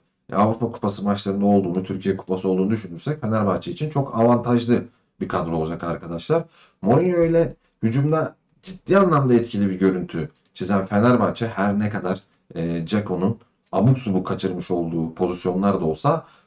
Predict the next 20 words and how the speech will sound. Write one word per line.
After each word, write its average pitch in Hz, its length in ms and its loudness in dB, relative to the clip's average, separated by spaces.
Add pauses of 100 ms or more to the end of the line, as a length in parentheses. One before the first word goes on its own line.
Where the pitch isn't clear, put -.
(180)
bu 139 100 4
sezon 123 380 0
en 139 100 0
yumuşak 117 340 -2
karnı 117 440 -2 (240)
savunması 123 600 4
gibi 101 160 4
gözüküyor 90 400 0
arkadaşlar. 95 460 -2
Büyük 151 140 0
ihtimal 131 240 0
Fred 123 360 0
olmayacak, 113 520 4
onu 104 260 0
da 90 100 2
belirteyim. 85 440 -2 (280)
Ama, 123 420 2 (340)
e, 92 40 0 (1700)
Fred'in 123 340 6
yerini 127 460 4